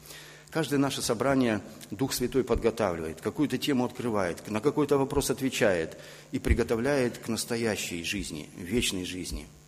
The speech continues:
Иисус Христос открыл дверь в эту жизнь вечную. Но все ли мы понимаем и сознаём,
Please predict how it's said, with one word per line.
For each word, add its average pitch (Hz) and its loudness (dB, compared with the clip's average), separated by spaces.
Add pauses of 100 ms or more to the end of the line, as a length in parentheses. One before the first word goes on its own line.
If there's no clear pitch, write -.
(280)
Иисус - -6
Христос 151 -4
открыл 143 0
дверь 104 0
в 92 -2
эту 98 -2
жизнь 98 -2
вечную. 87 -4 (1000)
Но 110 -4
все 175 2
ли 156 0
мы 151 4
понимаем 147 2
и 123 2
сознаём, 131 2